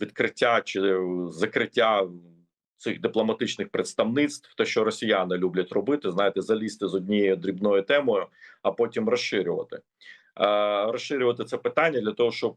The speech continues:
е, забовтати головну тему: те, що триває війна, те, що трива-, те, що вони продовжують ата-, а-, атакувати Україну.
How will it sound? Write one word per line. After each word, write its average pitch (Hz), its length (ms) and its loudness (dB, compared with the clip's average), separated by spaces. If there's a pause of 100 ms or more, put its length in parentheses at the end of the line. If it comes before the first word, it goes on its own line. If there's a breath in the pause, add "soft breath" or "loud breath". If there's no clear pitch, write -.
е, 104 380 4 (160)
забовтати 117 840 2
головну 117 460 2
тему: 85 300 -2
те, 101 140 0
що 101 140 -6
триває 92 440 2
війна, 110 360 0
те, - 120 -12
що - 160 -6
трива-, 98 380 2 (200)
те, 110 80 2
що 107 160 -2
вони 104 200 -2
продовжують 104 600 0
ата-, 101 380 0
а-, 107 260 2
атакувати 107 560 0
Україну. 98 560 -2